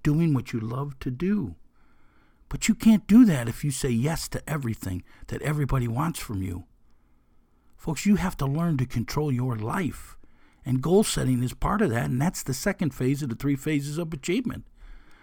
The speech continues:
Goal setting will help you have a plan of action for your life, a blueprint, a step-by-step process to achieve. You have to write down everything you want in this world.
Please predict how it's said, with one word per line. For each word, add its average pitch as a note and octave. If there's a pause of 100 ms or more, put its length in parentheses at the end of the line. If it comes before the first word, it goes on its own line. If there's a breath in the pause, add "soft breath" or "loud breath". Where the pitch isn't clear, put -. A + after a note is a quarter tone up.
(260 soft breath)
Goal G3
setting A2+ (400 soft breath)
will D3+
help G3
you D3+ (280 soft breath)
have D3
a C#3+ (460)
plan G#3
of G#3
action D3
for -
your A#2
life, G#2 (280 soft breath)
a B2+
blueprint, C#3
a A#2+
step-by-step D3+
process B2+
to A#2
achieve. - (680 soft breath)
You G#3
have F3+
to D3
write C#3+
down G#2+
everything F#3
you E3+
want C3
in A#2+
this C3
world. G2+